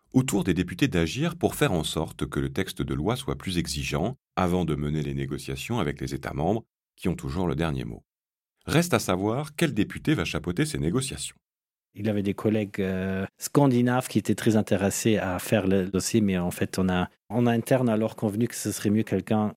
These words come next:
Speaker 2: qui n'ait pas d'intérêt économique dans son État membre qui sont tellement liés à cette, euh, situation.
Speaker 1: Eh oui, l'industrie du bois est très développée dans les pays scandinaves. Les députés préfèrent donc éviter tout soupçon de conflit d'intérêts.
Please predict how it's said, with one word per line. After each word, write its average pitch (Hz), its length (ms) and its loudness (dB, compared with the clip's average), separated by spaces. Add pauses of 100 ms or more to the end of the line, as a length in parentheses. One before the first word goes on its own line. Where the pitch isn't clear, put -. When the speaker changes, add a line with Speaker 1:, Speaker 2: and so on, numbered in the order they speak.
Speaker 2:
qui 107 520 -2
n'ait 101 240 0
pas 104 180 0 (220)
d'intérêt 101 720 0 (180)
économique 104 760 2
dans 101 140 -2
son 98 260 0
État 95 200 -2
membre 95 320 -2
qui - 140 -10
sont 92 360 -2 (260)
tellement 95 520 0
liés 98 400 -2
à 90 80 -6
cette, - 420 -12
euh, 98 160 -10
situation. - 560 -10 (560)
Speaker 1:
Eh 80 120 2
oui, 87 160 0 (460)
l'industrie 107 440 0
du 73 120 -2
bois 104 340 2
est 78 160 -4
très 135 160 0
développée 69 420 0
dans 92 120 2
les 67 100 -4
pays 101 220 -2
scandinaves. 73 680 -4 (220)
Les 90 80 2
députés 160 380 0
préfèrent 123 320 0
donc 165 280 -2
éviter 131 400 0
tout 190 220 -2
soupçon 101 480 -2
de 107 80 0
conflit 78 360 -4
d'intérêts. 69 500 -4